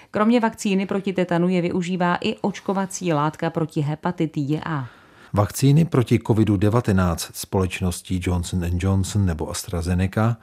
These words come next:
Speaker 2: používají nereplikující adenovirus a neobsahují adjuvans. Látky od firem Pfizer a Moderna naproti tomu fungují úplně jinak a neobsahují vůbec žádný virus. A aby to bylo ještě složitější,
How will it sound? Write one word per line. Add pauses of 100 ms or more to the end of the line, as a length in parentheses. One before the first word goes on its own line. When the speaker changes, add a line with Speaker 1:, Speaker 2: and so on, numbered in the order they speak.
(140)
Speaker 2:
používají
nereplikující
adenovirus
a
neobsahují
adjuvans. (400)
Látky
od
firem
Pfizer
a
Moderna
naproti
tomu
fungují
úplně
jinak
a
neobsahují
vůbec
žádný
virus. (480)
A
aby
to
bylo
ještě
složitější,